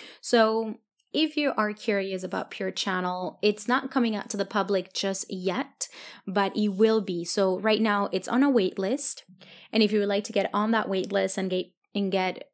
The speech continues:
pre-sale prices, then make sure that you send me a message and I'll send you all the information about the course and you can get on the wait list and you can be the first one to know when it opens up to the public.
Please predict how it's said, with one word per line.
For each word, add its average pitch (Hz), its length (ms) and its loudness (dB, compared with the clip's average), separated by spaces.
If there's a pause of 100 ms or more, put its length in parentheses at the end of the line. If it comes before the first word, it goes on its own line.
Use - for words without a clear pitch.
pre-sale 214 520 -4
prices, 285 1040 -6 (380)
then 208 360 0
make 208 140 0
sure 214 160 -2
that 208 100 2
you 202 220 0 (160)
send 202 180 2
me 202 140 2
a 196 40 0
message 185 680 -2
and 180 540 -4
I'll 190 120 -2
send 190 240 -2
you 190 100 2
all 196 200 2
the 185 120 -2
information 185 460 -4
about 180 160 -6
the - 80 -12
course 233 500 2
and 190 160 -4
you 185 80 -4
can - 140 -12
get 185 240 -2
on 202 160 -2
the 202 60 -2
wait 185 240 -6
list 185 320 -4
and 196 100 -2
you 185 60 -2
can 185 100 -6
be 180 80 0
the 175 80 -8
first 185 320 -4
one 185 120 -4
to 185 120 -4
know 175 240 -2
when 175 140 -2
it 175 80 -4
opens 180 340 -6
up - 160 -8
to - 80 -12
the 180 80 -6
public. 185 540 -4